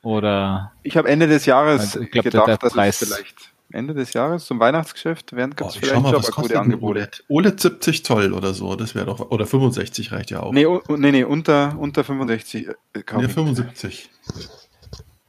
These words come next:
Speaker 2: Aha, okay, Christian, also das war auf jeden Fall ein schöner Exkurs in die, in die Technik.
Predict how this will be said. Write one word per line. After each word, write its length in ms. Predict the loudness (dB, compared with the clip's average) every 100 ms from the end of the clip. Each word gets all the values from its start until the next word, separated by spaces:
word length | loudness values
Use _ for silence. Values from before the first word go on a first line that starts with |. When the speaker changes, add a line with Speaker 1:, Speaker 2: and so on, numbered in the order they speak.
| _ _ _ -10 -10 -12 _ _ _ _ -20 -20 -20 -20 -20 _ _ _ _ _
Speaker 2:
Aha, 400 | 0 2 2 2
okay, 220 | 2 4
Christian, 260 | 2 0 -2
also 140 | -2
das 180 | -6 -4
war 80 | 0
auf 120 | 0
jeden 120 | -2
Fall 120 | -4 -6
ein 40 |
schöner 320 | -6 -4 -4
Exkurs 520 | -6 -12 -8 -8 -8 -10
in 100 | -8
die, 220 | -6 -6
in 80 | -10
die 80 |
Technik. 480 | -8 -8 -8 -12 -14